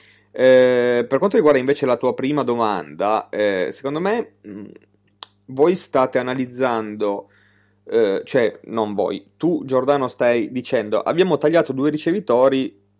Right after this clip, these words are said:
in maniera un po' frettolosa, forse era meglio, eh, tenere più armi possibili per Brady invece che affidarci alla difesa". Eh, io non penso che, allora, sono due,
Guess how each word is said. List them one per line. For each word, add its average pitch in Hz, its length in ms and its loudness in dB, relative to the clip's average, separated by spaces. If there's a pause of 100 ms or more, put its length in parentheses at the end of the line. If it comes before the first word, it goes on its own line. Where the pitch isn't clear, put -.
(140)
in 131 160 -8
maniera 135 340 2
un 110 80 0
po' 143 140 2
frettolosa, 117 800 2
forse 127 720 0 (260)
era 117 200 2
meglio, 117 720 2
eh, - 160 -8
tenere 117 360 -2
più 120 180 -2
armi 113 240 0
possibili 110 480 -6
per 95 260 -4
Brady 101 600 -6
invece 110 320 -6
che - 80 -6
affidarci 90 420 -6
alla 90 80 -4
difesa". - 540 -12
Eh, 98 320 -6
io 202 160 2
non 170 160 0
penso 160 320 -4
che, 101 320 -4 (1200)
allora, 95 280 2 (400)
sono 139 240 0
due, 170 640 2